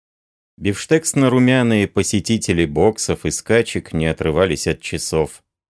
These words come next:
Равнодушно блестели медные трубы армии спасения. Румяное, упитанное, торжествующее выкатывалось солнце. Иней на крыше таял и тикала капель, как...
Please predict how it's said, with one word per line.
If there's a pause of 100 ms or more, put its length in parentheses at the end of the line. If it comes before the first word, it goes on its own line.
(560)
Равнодушно
блестели
медные
трубы
армии
спасения. (480)
Румяное,
упитанное, (160)
торжествующее
выкатывалось
солнце. (600)
Иней
на
крыше
таял (300)
и
тикала
капель, (560)
как...